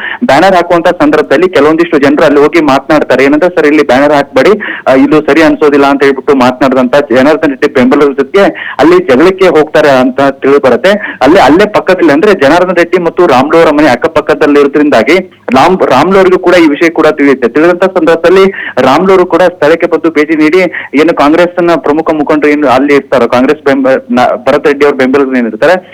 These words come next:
ಆ ಬೆಂಬಲಿಗರು ಕೂಡ ಅಲ್ಲಿ ತಿಳಿ ಹೇಳ್ತಾರೆ, "ಇದು ಈ ರೀತಿಯಾದಂತ ಗಲಾಟೆ ಮಾಡೋದು ಸರಿಯಲ್ಲ, ಈಗ ನೀವು ಇದನ್ನ ಇಷ್ಟಕ್ಕೆ ಬಿಡಿ" ಅಂತ, ಅಂತ ಹೇಳಿದಂತ ಸಂದರ್ಭದಲ್ಲಿ ಅದು ಯಾವುದೇ ರೀತಿಯಾಗಿ ಅಷ್ಟಕ್ಕೆ ಮುಗಿಯೋದಿಲ್ಲ.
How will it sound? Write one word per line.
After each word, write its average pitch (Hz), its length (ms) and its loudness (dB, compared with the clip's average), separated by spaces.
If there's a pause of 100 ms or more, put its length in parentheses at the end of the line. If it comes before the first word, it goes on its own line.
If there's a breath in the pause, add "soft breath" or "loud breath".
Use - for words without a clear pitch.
(120)
ಆ - 60 0
ಬೆಂಬಲಿಗರು 180 520 0
ಕೂಡ - 180 -2
ಅಲ್ಲಿ 165 220 2
ತಿಳಿ 160 260 2
ಹೇಳ್ತಾರೆ, 143 300 0
"ಇದು 190 300 0 (220 loud breath)
ಈ 170 60 2
ರೀತಿಯಾದಂತ 180 460 0
ಗಲಾಟೆ 160 400 0
ಮಾಡೋದು 151 360 0
ಸರಿಯಲ್ಲ, 143 260 2 (380 loud breath)
ಈಗ 151 180 2
ನೀವು 160 120 2
ಇದನ್ನ 151 260 2
ಇಷ್ಟಕ್ಕೆ 196 280 -2
ಬಿಡಿ" 165 240 0
ಅಂತ, 160 240 0
ಅಂತ 151 140 -2
ಹೇಳಿದಂತ 151 440 0
ಸಂದರ್ಭದಲ್ಲಿ 147 600 0
ಅದು 202 340 2 (240 loud breath)
ಯಾವುದೇ 156 280 2
ರೀತಿಯಾಗಿ 185 360 2
ಅಷ್ಟಕ್ಕೆ 170 360 0
ಮುಗಿಯೋದಿಲ್ಲ. 143 460 2